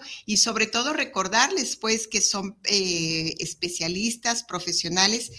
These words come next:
que de una manera desinteresada y altruista, eh, participan dentro de nuestro programa. Por ahí de repente sí me han llegado a preguntar, bueno, ¿y cuánto pagan, verdad, por ir a la radio? No, pues es una, eh,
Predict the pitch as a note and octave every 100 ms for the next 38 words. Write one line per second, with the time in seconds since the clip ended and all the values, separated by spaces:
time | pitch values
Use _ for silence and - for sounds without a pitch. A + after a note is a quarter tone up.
0 | - - - G3 G#3 A#3+ C4+ C4+ A3 A3
1 | A#3 A3+ - F3+ F3 E3+ E3+ G3+ F#3+ G#3
2 | - F3+ F3 F3 - - A3+ C4+ - -
3 | G3+ C4+ D4+ _ _ _ _ _ _ -
4 | E3 D#3+ D#3 D#3 - _ F3+ E3+ F3 E3
5 | G3 F#3+ F#3 F#3 F3 F3 F3 F3+ F3 E3
6 | D#3 D#3 D#3 - D3+ D#3 D3+ D#3 D#3+ E3+
7 | E3+ F#3 G3 F#3+ F3+ F3 F3 F#3 F3+ -
8 | - - - F#3+ F#3+ G3 F#3+ F#3+ G3 F#3
9 | E3 E3 F3 F3+ F#3+ G3 F3 F#3+ F#3+ G#3+
10 | G3+ G3 G3 G3 F#3+ F3 E3+ F3 G3 F#3+
11 | E3+ F3+ F#3 F#3 F3+ F3+ F3+ F3 F#3+ G#3
12 | - F#3 - F3+ F3+ - - - - F#3
13 | F#3 F#3 F#3 F#3+ F#3 F#3 - - D#3+ D3
14 | -